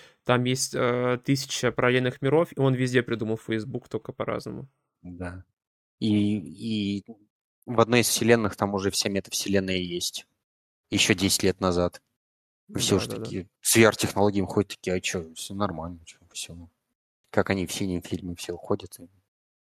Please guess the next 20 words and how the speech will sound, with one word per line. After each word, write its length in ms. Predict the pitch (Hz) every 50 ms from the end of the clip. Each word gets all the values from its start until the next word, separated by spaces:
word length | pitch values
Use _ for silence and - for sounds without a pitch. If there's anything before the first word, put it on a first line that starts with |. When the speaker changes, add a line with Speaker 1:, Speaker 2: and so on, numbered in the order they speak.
| _ _ 160
Speaker 1:
А 100 | 143 143
Speaker 2:
у 0 |
Speaker 1:
может 260 | 165 175 156 - 143
Speaker 2:
всех 0 |
Speaker 1:
быть, 160 | 139 - -
Speaker 2:
браслеты 0 |
Speaker 1:
вообще, 460 | 135 131 - 98 - - - 127 127
Speaker 2:
с 120 | 127 127 -
мирами. 300 | 95 92 92 90 127 120
Speaker 1:
да. 60 | 120 123 123 - _ _
А 80 | 131 131
может, 200 | 135 139 135 -
вообще 180 | - - 131
есть 160 | 123 - -
мир, 140 | 131 131 120 120
где 300 | 113 117 117 110 110 - _ _ -
никогда 360 | - 123 - 127 110 120 110
не 120 | 113 110 110
было 160 | - 107 110
соцсетей? 560 | - - 110 - - 113 - 110 107 117 -